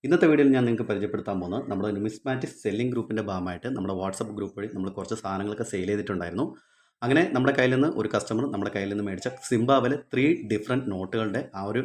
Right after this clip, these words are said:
ഡീറ്റെയിൽസ് ആണ്. ആ, സോറി, ത്രീ ഡിഫറന്റ് നോട്ടുകളാണ്. അപ്പോൾ ആ ഒരു നോട്ടുകളാണ് ഇന്നത്തെ വീഡിയോ വഴി ഞാൻ നിങ്ങൾക്ക് അപ്ഡേറ്റ് ചെയ്യുന്നത്. അപ്പോൾ അദ്ദേഹത്തിൻ്റെ പാഴ്സൽ ഇന്നത്തെ പോസ്റ്റ് വഴി നമ്മൾ അയക്കുവാണ്. അതിന് മുന്നായിട്ട് ചെറിയൊരു വീഡിയോ ചെയ്ത് അപ്ഡേറ്റ് ചെയ്യുവാണ്. അപ്പോൾ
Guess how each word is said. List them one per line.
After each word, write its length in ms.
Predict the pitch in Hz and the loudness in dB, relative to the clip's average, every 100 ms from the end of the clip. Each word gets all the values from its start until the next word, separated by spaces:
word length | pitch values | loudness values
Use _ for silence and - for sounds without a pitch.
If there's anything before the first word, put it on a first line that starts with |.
| 127 - _ 104 | -4 -18 _ -8
ഡീറ്റെയിൽസ് 360 | 101 107 95 95 | -2 -2 0 -2
ആണ്. 100 | 90 | 0
ആ, 40 | 110 107 | 0 0
സോറി, 160 | 110 143 - | 2 0 2
ത്രീ 120 | 117 143 | 4 4
ഡിഫറന്റ് 260 | 117 123 120 | 4 2 2
നോട്ടുകളാണ്. 480 | 104 101 107 95 107 202 | 0 0 -2 0 -2 -4
അപ്പോൾ 160 | 95 101 | -4 0
ആ 20 | 104 | 0
ഒരു 100 | 95 107 | 0 -2
നോട്ടുകളാണ് 360 | 101 110 120 107 | -2 -2 -4 -4
ഇന്നത്തെ 240 | 98 101 95 | -4 -2 -2
വീഡിയോ 200 | 98 104 | -2 -2
വഴി 100 | 113 | -2
ഞാൻ 100 | 95 | -2
നിങ്ങൾക്ക് 240 | 92 92 92 | -4 -4 -6
അപ്ഡേറ്റ് 240 | 92 98 | -4 -4
ചെയ്യുന്നത്. 300 | 104 95 101 175 - _ _ - | -2 -2 -2 -4 -10 _ _ 2
അപ്പോൾ 140 | 123 | 4
അദ്ദേഹത്തിൻ്റെ 340 | 123 127 139 143 | 6 6 6 6
പാഴ്സൽ 280 | 131 127 160 | 4 4 0
ഇന്നത്തെ 320 | 107 107 113 110 | 2 0 -2 -2
പോസ്റ്റ് 260 | 98 - 117 | -2 0 -2
വഴി 120 | 110 | 0
നമ്മൾ 140 | 104 98 | -2 -2
അയക്കുവാണ്. 400 | 95 104 98 101 | -4 -4 -6 -4
അതിന് 180 | 98 98 | -4 -4
മുന്നായിട്ട് 260 | 101 107 107 | -4 -4 -4
ചെറിയൊരു 260 | 98 92 90 | -4 -4 -4
വീഡിയോ 200 | 90 107 107 | -4 -2 0
ചെയ്ത് 140 | 110 104 | -2 -2
അപ്ഡേറ്റ് 300 | 92 98 - | -4 -6 -2
ചെയ്യുവാണ്. 260 | 95 92 151 - _ _ _ - | -4 -2 -6 -8 _ _ _ -6
അപ്പോൾ 160 | 107 | 2